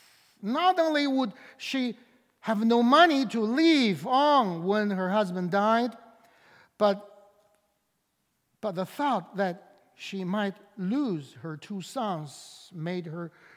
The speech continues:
grief even greater. Trouble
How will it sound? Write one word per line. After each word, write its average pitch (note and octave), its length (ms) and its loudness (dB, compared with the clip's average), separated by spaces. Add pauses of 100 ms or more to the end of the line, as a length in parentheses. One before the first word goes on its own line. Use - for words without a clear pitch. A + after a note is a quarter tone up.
(160)
grief F#3 640 -8
even F3 420 -6
greater. G3 600 -18 (2500)
Trouble F3 520 -4